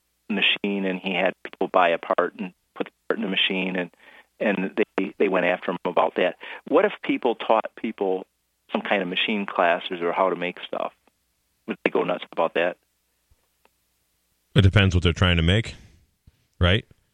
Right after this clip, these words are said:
Speaker 2: Depends who's gonna go
Speaker 1: I
Speaker 2: nuts.
Speaker 1: mean, right. I mean, you know, it, it is ironic, and I, I, I appreciate you guys, you know, saying this stuff, bringing up certain ob-, things like, uh, how the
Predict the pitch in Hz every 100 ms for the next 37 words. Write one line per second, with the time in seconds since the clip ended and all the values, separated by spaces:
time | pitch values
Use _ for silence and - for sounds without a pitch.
0 | _ - 87 92 87 98 92 92 90 87
1 | 117 107 104 - _ _ _ _ _ _
2 | _ _ _ _ _ - 90 90 - _
3 | _ _ _ _ _ 330 139 143 127 -
4 | 139 127 123 131 123 139 120 117 110 120
5 | 123 - - _ _ _ _ - 117 110
6 | 120 120 117 117 113 101 147 131 120 107
7 | 113 110 104 - - _ _ - - 120
8 | 98 - 110 101 95 - 101 - - _
9 | 117 110 110 104 190 - - - 95 92
10 | 92 _ - 101 95 - 90 - - 87
11 | - - - - - _ _ _ _ _
12 | _ _ - 117 95 101